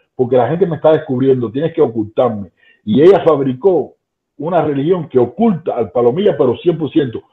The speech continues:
No te lo enseña en la cruz, te lo oculta, te dice, "Eso nunca sucedió, es un sueño.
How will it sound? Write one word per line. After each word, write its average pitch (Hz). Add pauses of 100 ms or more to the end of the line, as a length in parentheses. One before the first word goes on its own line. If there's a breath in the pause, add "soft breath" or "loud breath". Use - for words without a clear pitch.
(160)
No 120
te 226
lo 202
enseña 202
en 165
la 135
cruz, 180 (320)
te 147
lo 147
oculta, 160
te 156
dice, 175 (160)
"Eso 202
nunca 202
sucedió, 147 (120)
es 196
un 208 (100)
sueño. 147